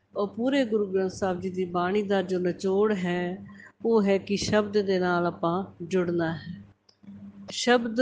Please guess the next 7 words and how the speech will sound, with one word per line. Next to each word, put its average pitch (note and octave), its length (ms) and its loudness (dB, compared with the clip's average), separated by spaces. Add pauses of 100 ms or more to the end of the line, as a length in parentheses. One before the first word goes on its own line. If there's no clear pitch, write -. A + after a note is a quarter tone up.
(1300)
ਮਰੋ G#3+ 600 6 (360)
ਫਿਰ A3+ 200 4
ਜੀਵੋ A3 500 4
ਸਦ A#3 320 6
ਹੀ, G3 280 0 (920)
ਸ਼ਬਦ G3+ 440 2
ਮਰੋ F3+ 760 2